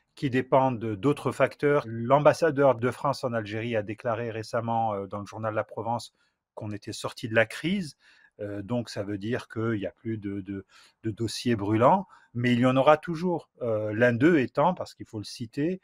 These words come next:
le fait que, par exemple, dans ce qui, euh, oppose l'Algérie et le Maroc, notamment donc la question du Sahara occidental, la France est un soutien de la position, euh, marocaine.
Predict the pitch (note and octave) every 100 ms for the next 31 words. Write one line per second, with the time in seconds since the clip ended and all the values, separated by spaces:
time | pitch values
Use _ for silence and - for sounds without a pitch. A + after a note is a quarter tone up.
0 | _ _ _ A2 A2 B2+ D#3+ - - B2
1 | C#3+ D#3 A2+ G#2 G2 B2+ D3+ A2+ A2+ B2
2 | C3+ A#2+ - - A#2 A2+ A2 A2+ C#3 B2
3 | C#3+ A#2 A#2+ A2+ G#2+ A2+ B2+ A#2+ A2 A2
4 | A2+ A2 A#2+ - - _ _ _ A#2+ A2+
5 | A#2 A#2 A2+ G#2+ B2 - B2+ - A#2+ G#2
6 | - A2+ G#2 G2+ G2+ - G#2 G2+ G2+ C#3
7 | E3+ E3+ _ _ _ _ _ A2+ A#2 -
8 | C3+ F3 - - _ - C3+ C3+ A#2 -
9 | - C3 D#3+ D#3+ E3 C3+ A2 A#2+ G#2 G#2+
10 | - C#3+ D3 C3 A2+ A2 A#2+ B2+ B2+ E3
11 | C#3+